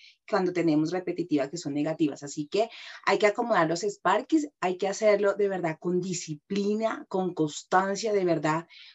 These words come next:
Tú no naciste y al otro día fuiste profesional, no. Entonces, lo mismo pasa en nuestra vida, tenemos que ser muy constantes y disciplinados. Bueno,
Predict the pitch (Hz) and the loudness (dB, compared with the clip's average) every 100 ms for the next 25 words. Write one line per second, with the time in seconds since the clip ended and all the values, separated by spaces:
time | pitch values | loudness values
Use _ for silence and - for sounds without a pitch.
0 | _ 214 214 214 214 208 - 208 208 214 | _ -2 2 4 2 0 -4 0 0 -2
1 | 220 208 208 180 156 170 170 170 196 180 | -2 2 2 4 2 2 2 0 -4 -8
2 | - 165 151 151 147 135 147 151 - - | -6 -4 -2 2 2 6 6 6 4 -8
3 | _ - 170 170 151 175 - _ 180 196 | _ 0 0 2 0 -2 -6 _ -2 2
4 | 190 170 175 185 180 180 180 - 185 208 | 4 4 4 2 2 0 -4 -4 2 2
5 | 156 143 147 147 147 170 160 147 147 - | 2 2 4 4 0 -6 -2 0 0 -2
6 | 143 - 156 160 202 180 151 147 - - | -10 -6 -6 -4 -2 -2 -2 -4 -10 -10
7 | - - - _ - - - - - 214 | -12 -16 -20 _ -20 -20 -18 -18 0 6
8 | 311 392 | 8 8